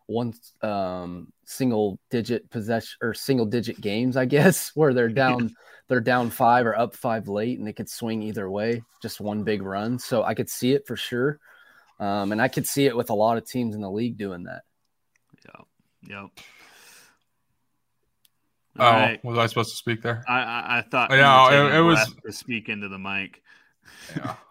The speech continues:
Speaker 3: I, I don't know.
Speaker 2: But
Speaker 3: I mean, if it's gonna happen, it's probably now. If it's some other time, then the fan base will probably rightfully have a reason to be pissed off.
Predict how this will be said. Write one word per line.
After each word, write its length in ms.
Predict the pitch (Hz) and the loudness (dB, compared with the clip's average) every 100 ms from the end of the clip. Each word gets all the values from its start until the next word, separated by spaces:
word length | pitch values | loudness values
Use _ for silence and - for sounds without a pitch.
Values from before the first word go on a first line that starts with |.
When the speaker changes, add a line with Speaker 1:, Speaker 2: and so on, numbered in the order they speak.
| _ | _
Speaker 3:
I, 380 | - 120 113 123 | -8 -4 -2 -2
I 20 | |
don't 160 | 113 95 | -2 -6
know. 120 | 92 | -8
Speaker 2:
But 60 | 92 | -8
Speaker 3:
I 100 | 104 | -8
mean, 360 | 117 120 110 - - | -10 -10 -12 -14 -4
if 180 | 135 | -2
it's 160 | 151 139 | -2 -2
gonna 200 | 151 131 | 0 2
happen, 280 | 123 117 117 | 2 0 -4
it's 100 | 107 | -8
probably 340 | - 110 110 | -2 -2 -2
now. 400 | 110 107 110 101 | -6 -4 -4 -4
If 140 | 101 110 | -6 -10
it's 160 | 107 | -16
some 240 | - 107 107 | -12 -8 -6
other 240 | 104 107 | -6 -8
time, 360 | 110 104 101 104 | -6 -6 -6 -8
then 320 | 87 82 113 _ _ _ _ _ _ | -12 -14 -16 _ _ _ _ _ _
the 100 | - | -20
fan 280 | - 90 87 | -14 -14 -10
base 240 | 92 - | -10 -10
will 100 | 85 | -14
probably 320 | 82 85 80 85 | -10 -8 -8 -8
rightfully 480 | 76 92 120 113 | -8 -8 -8 -8
have 160 | 117 113 | -8 -8
a 40 | 117 | -8
reason 320 | 123 123 120 | -10 -12 -10
to 40 | |
be 100 | 120 | -12
pissed 260 | 120 120 - | -10 -12 -6
off. 240 | 131 127 | -6 -6